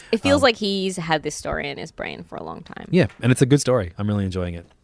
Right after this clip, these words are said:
Speaker 2: Um, so speaking of Jeff Johns, we got the sixth issue. We're officially at the halfway point of, uh, Doomsday Clock, the big series that he is doing, in which will apparently merge the Watchmen and D C universes.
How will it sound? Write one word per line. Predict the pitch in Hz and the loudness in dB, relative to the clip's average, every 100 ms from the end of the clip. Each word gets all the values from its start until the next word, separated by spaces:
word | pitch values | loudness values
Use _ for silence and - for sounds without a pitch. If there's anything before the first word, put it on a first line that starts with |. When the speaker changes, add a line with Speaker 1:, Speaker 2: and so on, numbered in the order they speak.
| _ - - - _ - - | _ -18 -18 -20 _ -14 -2
Speaker 2:
Um, | 107 113 | 0 0
so | 104 131 | 2 4
speaking | 120 196 175 | 6 8 8
of | |
Jeff | 110 117 | 8 6
Johns, | 123 120 95 - - - - - 104 | 6 4 2 -6 -10 -16 -20 -12 -2
we | 110 | 0
got | 107 104 | 2 0
the | 107 | -2
sixth | 98 - 170 - - - | -2 0 0 -2 -8 -4
issue. | 123 92 90 | -2 -2 -2
We're | 98 | -2
officially | 101 123 107 | 0 0 0
at | |
the | 95 | -2
halfway | - 139 151 120 107 | -2 0 0 0 0
point | - 98 - - - - - - | 0 -6 -8 -16 -20 -20 -18 -8
of, | 98 92 | -6 -4
uh, | 95 95 | -2 -2
Doomsday | 98 165 190 131 98 | 6 8 10 8 4
Clock, | - 87 - - | 2 -6 -8 -10
the | 92 | -6
big | 98 90 | -4 -4
series | - 95 95 90 | -2 -2 -2 -2
that | 98 | -4
he | 95 | -4
is | 95 | -4
doing, | 85 98 98 | -2 0 0
in | 98 104 | -2 -6
which | 104 - | -8 -4
will | 98 95 - - - - | -4 -6 -14 -20 -18 -8
apparently | 101 131 139 123 | 4 4 6 4
merge | 123 139 147 135 123 - | 4 4 6 6 4 0
the | 110 | -2
Watchmen | 104 139 123 151 147 151 - | 0 0 -2 -4 -4 -4 -4
and | 104 | -6
D | 104 117 | -4 -4
C | 117 120 | -4 -4
universes. | 113 123 123 87 82 - 98 - | -4 -4 -4 -6 -10 -12 -12 -14